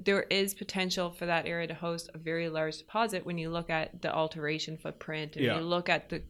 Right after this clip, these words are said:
Speaker 1: occurrences there, et cetera, et cetera. The question is, what are they gonna do with it, right?
Speaker 2: Well, yeah, and the question is, do the
Speaker 1: Where are
Speaker 2: val-
Speaker 1: they gonna direct their attention? How much attention are they gonna give something?
Speaker 2: Yeah.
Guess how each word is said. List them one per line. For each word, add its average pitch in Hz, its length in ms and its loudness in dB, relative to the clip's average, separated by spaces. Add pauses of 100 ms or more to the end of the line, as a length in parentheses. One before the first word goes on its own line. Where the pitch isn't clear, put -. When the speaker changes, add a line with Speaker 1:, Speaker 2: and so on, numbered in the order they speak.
(160)
Speaker 1:
occurrences 180 720 2
there, 151 240 0
et 165 120 -8
cetera, 160 240 -2
et - 80 -10
cetera. 190 420 4 (380)
The 196 100 4
question 208 380 6
is, 180 400 4 (400)
what 185 160 6
are 185 40 6
they 180 140 8
gonna 170 240 4
do 175 200 2
with 156 180 -6
it, - 220 -10
right? 139 180 2
Speaker 2:
Well, 120 120 6
yeah, 110 120 4
and 92 100 -4
the 104 40 -4
question 123 340 2
is, 101 100 -4
do 98 100 -6
the 185 60 0
Speaker 1:
Where 196 180 4
are - 20 8
Speaker 2:
val- 196 80 6
Speaker 1:
they 202 80 4
gonna 196 160 6
direct 180 320 6
their 175 100 2
attention? 180 440 -2
How 185 240 -2
much 185 180 -2
attention 180 360 -4
are 165 40 -4
they 165 120 -2
gonna 160 160 -4
give 196 260 -2
something? 185 580 0
Speaker 2:
Yeah. 180 60 -10